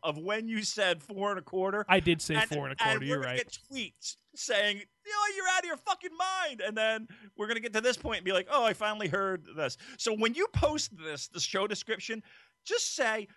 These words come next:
Speaker 1: "Please do not tweet us until you hear the <laughs> entire show and Colin's explanation that he doesn't know fucking fractions." <laughs>
Speaker 2: I, hey, I, I, I never claimed to be good at math.
Speaker 1: <laughs> Boy, oh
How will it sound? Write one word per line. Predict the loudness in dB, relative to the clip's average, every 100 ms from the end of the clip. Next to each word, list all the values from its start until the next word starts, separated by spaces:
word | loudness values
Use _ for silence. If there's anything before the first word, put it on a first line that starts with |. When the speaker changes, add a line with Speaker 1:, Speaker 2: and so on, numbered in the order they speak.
| _
Speaker 1:
"Please | -6 0 2 0
do | -2 -4
not | 0 0 0
tweet | -2 -4 -2 2
us | 2 0
until | -2 0 2
you | 2
hear | 2 2
the | 0 -4
<laughs> |
entire | -4 -2 0 -2 -2 -8
show | -8 -6 -2 -2 0
and | -4 -4
Colin's | 0 0 0 -8 -4
explanation | -4 -4 -6 -4 -4 -6 -6 -10 -2
that | 0
he | 0
doesn't | 0 -2 -2 -4
know | -4 -4 0
fucking | 0 0 -8
fractions." | -4 0 0 0 -8 -12 _ -16 -16 _ -20 -20 -20
<laughs> | _ -20 _
Speaker 2:
I, | 4 4 2
hey, | -6 2 2 2 0
I, | 0
I, | 2 0 2
I |
never | 2 4 2
claimed | 2 2 2
to |
be | 2
good | 4
at | 4
math. | 2 0 0 -6 -20 _ _ _ -20
Speaker 1:
<laughs> | -18 -20 -20 -6
Boy, | -2 0 4
oh | 4 4